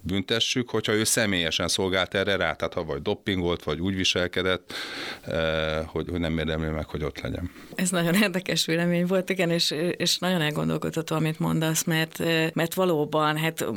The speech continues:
Speaker 2: hol, hol van ebben, igen, hol lehet ebbe következetességet, amikor ugye gyakorlatilag a százharminc éve, amióta zajlanak a modernkori olimpiák, annyit változott a társadalom, a világ, ha csak abba belegondolunk, hogy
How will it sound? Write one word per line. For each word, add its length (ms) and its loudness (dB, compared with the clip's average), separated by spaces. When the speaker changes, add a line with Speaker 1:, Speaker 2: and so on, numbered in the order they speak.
Speaker 2:
hol, 200 2
hol 320 2
van 140 0
ebben, 440 0
igen, 240 0
hol 180 2
lehet 340 0
ebbe 180 -2
következetességet, 1200 -2
amikor 440 0
ugye 380 2
gyakorlatilag 840 0
a 200 2
százharminc 1120 2
éve, 200 0
amióta 380 2
zajlanak 520 2
a 80 2
modernkori 540 0
olimpiák, 500 0
annyit 300 0
változott 760 0
a 200 2
társadalom, 840 2
a 100 0
világ, 520 0
ha 160 -2
csak 180 -2
abba 220 0
belegondolunk, 840 0
hogy 260 0